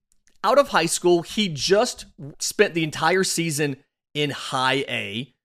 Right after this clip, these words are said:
Again, two oh four, two seventy-one, three thirty-six. We talked about it a little bit earlier. Not necessarily where you'd expect a twenty-two-year-old outfielder to be. So a little bit of questions about the quality of that there.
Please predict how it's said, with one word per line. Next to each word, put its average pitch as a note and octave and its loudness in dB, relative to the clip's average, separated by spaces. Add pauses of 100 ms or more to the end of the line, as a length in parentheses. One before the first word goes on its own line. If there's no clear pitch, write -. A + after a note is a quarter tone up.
(160)
Again, B2 -2
two F#3 4
oh E3+ 6
four, F3 2
two F3 -2
seventy-one, C#3+ 2
three B2 -6
thirty-six. B2 -2
We B2 -8
talked B2 -2
about A#2+ -2
it A2+ -10
a - -
little A2+ -6
bit A2 -12
earlier. D3+ 0 (320)
Not C#3 2
necessarily D3 2
where C3 2
you'd C3+ -4
expect B2+ -4
a A#2+ -8
twenty-two-year-old A2+ -6
outfielder G#2+ -8
to - -16
be. B2 -4 (500)
So B2 -2 (140)
a B2+ -10
little D3 0
bit D#3+ 2
of D#3 -2
questions C#3+ 0
about B2+ 0
the A#2 -10
quality A#2 -4
of G2 -8
that G2 -10
there. A2+ -8